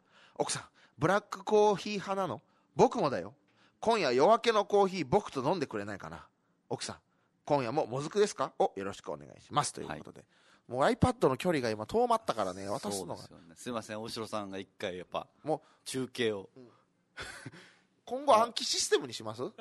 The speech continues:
Speaker 1: 一回聞いて、
Speaker 2: うん。
Speaker 1: うろ覚え、
Speaker 2: いやいや、ダメ、それできないです。
Speaker 1: うろ覚えもずく。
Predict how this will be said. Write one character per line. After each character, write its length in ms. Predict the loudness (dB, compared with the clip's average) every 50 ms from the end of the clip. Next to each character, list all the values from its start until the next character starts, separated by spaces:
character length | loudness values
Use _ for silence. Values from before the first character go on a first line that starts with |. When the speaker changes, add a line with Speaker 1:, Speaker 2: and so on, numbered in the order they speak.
| -20 -20 -6 -4
Speaker 1:
一 140 | -4 -4 -4 2
回 200 | 6 6 6 6
聞 200 | 4 0 -4 -6
い 40 | -4
て、 340 | 0 2 2 2 2 0 -2 -6
Speaker 2:
う 60 | -4
ん。 40 | 0
Speaker 1:
う 100 | 2 6
ろ 200 | 6 8 8 6
覚 120 | 6 6 6
え、 100 | 6 6
Speaker 2:
い 20 |
や 60 | 6 4
い 40 |
や、 60 | 2 2
ダ 120 | 2 2 2
メ、 80 | 2
そ 160 | 0 0 0 0
れ 80 | 0
で 80 | -2 -4
き 100 | -4 -4
な 80 | -6
い 20 | -4
で 20 | 0
す。 80 | 0
Speaker 1:
う 40 | 2
ろ 160 | 4 6 6 6
覚 140 | 6 4
え 40 | 4
も 160 | 4 2 0
ず 100 | 0 -2
く。 160 | -6 -10 -12